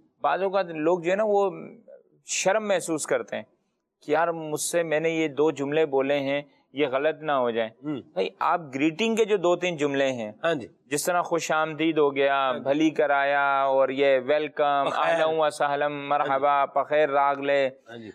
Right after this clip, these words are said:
Speaker 1: تو یہ اس طرح دو تین جملے آپ کو مختلف زبانوں کے آنے چاہیے۔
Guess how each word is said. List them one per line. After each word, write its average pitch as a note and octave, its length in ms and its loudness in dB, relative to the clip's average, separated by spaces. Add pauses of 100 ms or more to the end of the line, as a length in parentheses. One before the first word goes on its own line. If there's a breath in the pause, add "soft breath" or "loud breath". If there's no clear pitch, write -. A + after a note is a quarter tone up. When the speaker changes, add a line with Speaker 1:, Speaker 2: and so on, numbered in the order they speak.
Speaker 1:
تو E3 80 0
یہ G#3+ 260 4
اس F#3+ 200 -4
طرح A3 320 0 (440)
دو - 400 0
تین A3+ 260 0
جملے F3+ 300 0
آپ E3+ 280 -2
کو F#3+ 320 0 (160)
مختلف F#3 460 0
زبانوں D3+ 360 0
کے F#3 120 -2
آنے D3+ 400 -2
چاہیے۔ A#2+ 420 -4